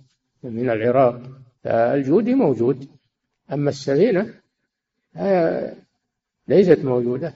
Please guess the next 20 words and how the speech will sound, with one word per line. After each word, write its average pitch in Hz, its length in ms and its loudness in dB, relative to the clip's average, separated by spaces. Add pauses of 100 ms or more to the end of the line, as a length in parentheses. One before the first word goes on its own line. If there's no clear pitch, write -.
(220)
فنيت، 143 520 2 (260)
السفينة 180 460 0
فنيت، 151 360 2
لكن 220 300 0
بقي 202 320 4
جنسها 139 600 2 (1000)
وبقيت 165 500 4
الصنعة 147 580 2 (880)
التي 123 300 0
علمها 131 500 2
الله 131 280 2
لنوح 120 720 -2
عليه 113 220 -4
السلام 185 520 -2
بقيت، 147 320 -4 (340)
وأما 190 340 2
الزيارة 196 460 0
فما 165 360 0
يشرع 127 400 0
الذهاب، 127 840 -4